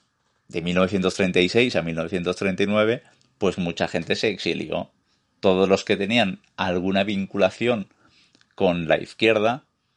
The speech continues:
pues si pudieron huyeron de España.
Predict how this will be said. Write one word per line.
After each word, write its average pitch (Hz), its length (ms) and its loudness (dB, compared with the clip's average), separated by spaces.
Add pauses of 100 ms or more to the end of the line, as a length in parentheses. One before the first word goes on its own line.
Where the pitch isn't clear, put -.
(480)
pues - 240 -6 (460)
si - 180 -4
pudieron 87 520 4
huyeron 104 340 4
de - 80 -8
España. 107 440 -2